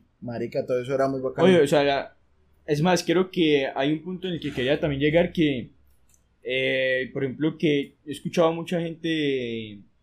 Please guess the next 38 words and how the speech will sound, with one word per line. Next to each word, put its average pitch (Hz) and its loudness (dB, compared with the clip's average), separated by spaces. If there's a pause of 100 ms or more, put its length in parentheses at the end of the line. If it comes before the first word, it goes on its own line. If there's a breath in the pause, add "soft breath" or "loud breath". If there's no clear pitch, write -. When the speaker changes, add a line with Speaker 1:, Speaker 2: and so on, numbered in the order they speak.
(240)
Speaker 2:
o 117 -8
sigo 156 2
a 165 4
gente 165 -4
que 117 -6 (200)
habla 135 2
muchos 170 -2
idiomas 156 0 (600)
y 143 -14
que 139 -2
m-, 131 -10 (180)
muchas 156 -4
veces 160 2
dicen 160 -8
que 117 -2 (760)
cuando 123 0
ellos 143 0
están 139 -2
hablando 156 2
en 165 -6
un 170 -8
idioma, 180 -2
el, 131 -2
el 127 0
idioma 123 0
les 143 4
da 135 2
la 151 2
personalidad 123 -2
hasta 143 -4
para 120 2
cómo 143 0
ellos 147 -2
se 127 -4
sienten, 147 -4
cómo 143 -6
se 143 -6
expresan 147 0